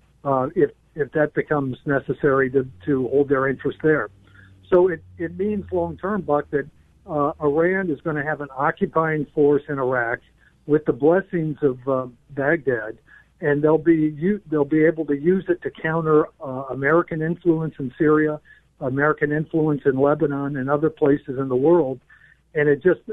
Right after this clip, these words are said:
it, it says to me that post, uh, President Obama nuclear deal, uh, Iran is getting larger, not smaller. It's becoming more influential, not less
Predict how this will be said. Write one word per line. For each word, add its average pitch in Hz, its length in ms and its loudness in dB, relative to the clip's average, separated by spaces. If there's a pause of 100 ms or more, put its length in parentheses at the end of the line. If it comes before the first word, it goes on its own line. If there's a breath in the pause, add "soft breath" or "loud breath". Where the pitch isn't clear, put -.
it, 165 440 -4 (240)
it 151 200 -2 (280)
says 196 240 4
to 170 80 2
me 180 240 2
that 143 260 -2
post, 190 380 2 (580)
uh, 147 220 -4
President 165 540 -2
Obama 143 520 0 (120)
nuclear 156 420 0
deal, 120 400 -4 (460 soft breath)
uh, 151 280 -2
Iran 165 560 2
is 135 160 -6
getting 143 320 2
larger, 151 540 0
not 131 240 -4 (140)
smaller. 147 500 2
It's - 220 -10
becoming 139 420 -6
more 147 300 2
influential, 143 960 0 (240 loud breath)
not 135 260 0
less 151 220 4